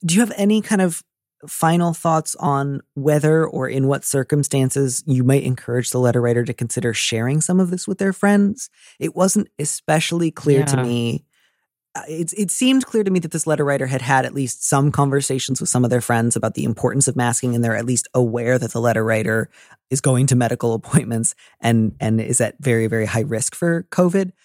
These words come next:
Speaker 1: But it wasn't incredibly clear to me if some of these friends who I, I take it are outside of the mutual aid organizing and the disability justice groups are aware of the emotional toll that this ta-,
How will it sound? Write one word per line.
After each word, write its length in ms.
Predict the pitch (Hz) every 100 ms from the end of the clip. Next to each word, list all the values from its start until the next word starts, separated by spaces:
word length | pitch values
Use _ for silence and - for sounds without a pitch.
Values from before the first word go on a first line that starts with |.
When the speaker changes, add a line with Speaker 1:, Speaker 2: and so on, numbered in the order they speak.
| _
Speaker 1:
But 120 | - 165
it 100 | -
wasn't 420 | 185 196 202 175
incredibly 560 | 147 - 147 139 135
clear 300 | 123 - 127
to 100 | -
me 260 | 120 107 107
if 120 | - 117
some 200 | 127 123
of 100 | 117
these 220 | 120 -
friends 420 | 127 113 110 -
who 220 | 123 113
I, 160 | 120 123 -
I 220 | 117 117 - -
take 260 | 170 165
it 100 | 151
are 200 | - - -
outside 520 | 135 - - 117 110
of 120 | 101
the 300 | 113 110 107 - _ _
mutual 380 | 135 135 - 117
aid 280 | 117 117 120
organizing 840 | 110 117 110 110 104 107 107 101 95
and 100 | 107
the 60 | 104
disability 520 | 110 - 107 104 101
justice 440 | - 160 - 131
groups 560 | - 107 104 - - - _ _ _ _
are 140 | 123
aware 460 | 120 120 120 123 120
of 280 | 113 - - _
the 200 | 131 127
emotional 500 | 123 107 110 - 156
toll 240 | - 131 117
that 100 | 110
this 180 | 92 -
ta-, 180 | -